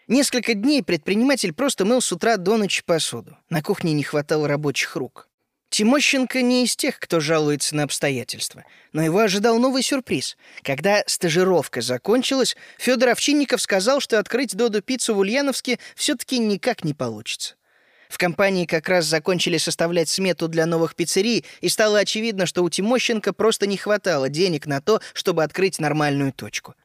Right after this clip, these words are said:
Можно было набрать долгов, но Овчинников посчитал, что это слишком рискованно, прежде всего для самого предпринимателя.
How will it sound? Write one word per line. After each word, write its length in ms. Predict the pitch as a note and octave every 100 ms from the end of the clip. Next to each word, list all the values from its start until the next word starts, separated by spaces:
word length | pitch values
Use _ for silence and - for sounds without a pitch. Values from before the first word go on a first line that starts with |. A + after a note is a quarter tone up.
| _ _ _ _ _ _ -
Можно 420 | D#3 A#3 A#3 A#3+
было 260 | A3 B3+
набрать 440 | A3+ A3+ G#3+ A#3 F#3+
долгов, 580 | G#3+ G#3 G#3 C4 E3 - - -
но 140 | D#3
Овчинников 560 | F3+ - C#4 B3+ A#3 -
посчитал, 420 | G3+ - A#3+ A#3
что 140 | -
это 160 | G#3+ G3+
слишком 480 | - G#3+ A3 - G#3
рискованно, 580 | G3 - F#3+ D3 A#2 - -
прежде 320 | D3+ F#3 E3+
всего 280 | E3 - A3+
для 140 | F#3 D#3
самого 420 | - D#3 D#3+ F#3+
предпринимателя. 880 | E3+ D#3+ D#3+ E3 F#3 C#3+ - C3